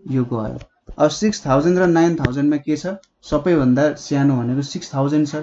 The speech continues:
सिक्स थाउजन्ड र नाइन थाउजन्डमा। त्यही भएर सिक्स थाउजन्ड वान हन्ड्रेड फिफ्टी टू भयो यहाँनिर र बाँकी रह्यो, यो गयो, बाँकी रह्यो के?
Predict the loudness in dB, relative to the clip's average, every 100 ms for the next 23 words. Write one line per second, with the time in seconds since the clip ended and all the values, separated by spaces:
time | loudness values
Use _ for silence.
0 | -10 -12 -8 -4 -2 0 0 0 0 -2
1 | -2 -2 -4 -6 -16 -20 2 6 8 8
2 | 4 2 2 2 4 6 6 6 6 4
3 | 0 -6 -6 -4 0 0 0 0 0 2
4 | 2 0 -4 -8 _ _ 0 2 4 4
5 | 2 0 2 0 -2 -8 -12 _ 0 2
6 | 4 4 4 2 2 2 2 2 0 -4